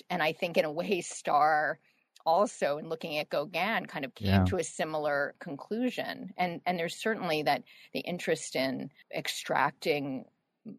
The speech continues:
Speaker 1: multiple works from a single image and the kind of repetitions, the interest in reversals, like, all, like, that's really shared by, by these two artists.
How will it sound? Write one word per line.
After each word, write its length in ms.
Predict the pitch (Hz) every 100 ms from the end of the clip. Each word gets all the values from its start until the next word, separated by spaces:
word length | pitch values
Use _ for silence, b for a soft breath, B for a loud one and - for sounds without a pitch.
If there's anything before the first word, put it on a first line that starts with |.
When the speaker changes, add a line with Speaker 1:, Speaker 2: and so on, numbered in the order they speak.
| - -
Speaker 1:
multiple 580 | 165 165 160 165 143
works 300 | 147 139 -
from 160 | - 139
a 40 |
single 400 | 139 - 147 135 -
image 680 | 147 143 123 131 - - -
and 440 | - - 123 131 151
the 60 | 143
kind 200 | - 135
of 120 | 185
repetitions, 800 | 147 151 - 165 - 147 135 139
the 120 | 113
interest 300 | 139 147 -
in 120 | -
reversals, 1040 | 147 139 - 131 139 - 131 131 117 - B B B
like, 120 | 170 - -
all, 300 | 165 156 -
like, 240 | 156 139
that's 260 | - 156 -
really 240 | 175 147
shared 440 | 147 - 143 143 123
by, 160 | - - - -
by 140 | 143
these 260 | 135 127 -
two 160 | - -
artists. 720 | - - - - - -